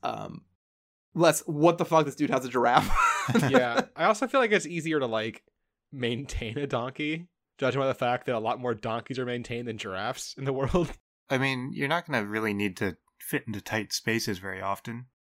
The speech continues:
Speaker 2: What about if, like, you have to, like, go under an underpass or an overpass? You don't go under underpasses.
Speaker 3: I mean, they can duck down their necks, right? They can just lower their head.
Speaker 2: Can they do it while, like, moving?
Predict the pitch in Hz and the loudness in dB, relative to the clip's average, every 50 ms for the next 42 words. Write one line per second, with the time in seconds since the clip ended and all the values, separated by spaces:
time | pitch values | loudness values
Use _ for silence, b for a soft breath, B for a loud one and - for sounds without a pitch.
0 | _ _ _ _ 175 156 151 165 185 202 196 196 196 180 - - 175 151 - - | _ _ _ _ -14 -8 -6 -4 -2 -2 0 0 0 -2 -2 -4 -4 -6 -6 -6
1 | - 147 143 - 151 143 - - 120 107 131 135 143 139 131 120 82 107 131 135 | -8 -8 -6 -6 -8 -8 -8 -8 -6 -4 -2 -2 0 -2 -2 -4 -4 -6 -6 -8
2 | - - - - - - - - - - _ _ _ _ _ _ _ 117 113 113 | -8 -8 -10 -12 -14 -14 -16 -18 -20 -20 _ _ _ _ _ _ _ -12 -10 -8
3 | 113 113 113 110 - - - - - - - - _ _ _ - 120 123 113 - | -8 -10 -10 -12 -12 -14 -14 -14 -14 -16 -20 -20 _ _ _ -10 -8 -8 -8 -8
4 | 110 101 85 90 - 92 90 - - 85 82 85 71 73 - - - _ - - | -8 -10 -10 -10 -12 -14 -14 -16 -16 -16 -16 -18 -18 -20 -20 -20 -20 _ -10 -6
5 | 113 117 120 131 139 - 175 165 131 104 - 113 107 101 - - 107 104 101 101 | -4 -4 -2 -2 -2 -2 0 0 0 0 2 0 0 0 0 0 0 0 0 -2
6 | 101 98 95 95 90 90 87 - _ _ _ - 113 98 92 110 - - - - | -2 -2 -2 -2 -4 -6 -10 -14 _ _ _ -12 -10 -8 -8 -8 -8 -10 -12 -12
7 | - - - _ _ _ _ _ _ _ _ _ _ _ - 101 98 110 - 156 | -14 -16 -18 _ _ _ _ _ _ _ _ _ _ _ -10 -6 -4 -4 -4 -6
8 | - _ _ _ _ _ _ _ _ - 104 123 127 123 113 107 101 107 110 110 | -8 _ _ _ _ _ _ _ _ -4 -2 -2 0 -2 -2 -2 0 2 2 2
9 | 110 101 98 98 90 87 95 98 110 120 123 123 _ _ _ _ _ _ _ _ | 2 2 0 -2 -2 -2 -2 -4 -4 -4 -6 -10 _ _ _ _ _ _ _ _
10 | _ _ - 131 143 143 135 170 180 202 165 - 123 123 131 135 127 113 107 - | _ _ -12 -8 -8 -6 -4 -4 -4 -4 -4 -4 -4 -4 -2 -2 -2 -4 -6 -8
11 | 104 101 98 98 104 107 110 - 143 151 165 180 190 190 | -10 -14 -14 -12 -12 -12 -10 -10 -8 -10 -10 -10 -14 -16